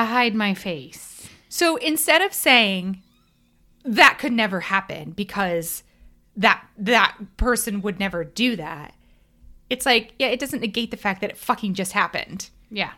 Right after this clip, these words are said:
Speaker 2: So, like, this happened. Whether that person is capable of it or not is not the issue. The issue is it happened.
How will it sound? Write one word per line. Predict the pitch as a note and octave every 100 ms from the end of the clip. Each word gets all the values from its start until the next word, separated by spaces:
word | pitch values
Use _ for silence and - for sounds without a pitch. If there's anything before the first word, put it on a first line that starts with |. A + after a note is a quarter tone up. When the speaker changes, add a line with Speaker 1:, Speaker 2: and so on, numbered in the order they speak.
| _
Speaker 2:
So, | - B3
like, | F#3+
this | F#3+ G4
happened. | - F#4+ F#4 F3 D#3+
Whether | G3+ A3+
that | A#3+ A#3+
person | - D#4 D4+
is | D4
capable | D4 B3+ C4+ D4+ D#4
of | D4
it | D#4+
or | E4
not | E4+ D#4 D#4+ A3+
is | G3+ F3+ -
not | A3 G3+ G3+ A#3+ - -
the | F#3 G3
issue. | A#3 - - - _ _ _ _ _ _
The | - B3+ C4
issue | D4+ - B3
is | - G#3 F#3 F3 - _
it | C4 A3
happened. | G3+ G#3+ - - -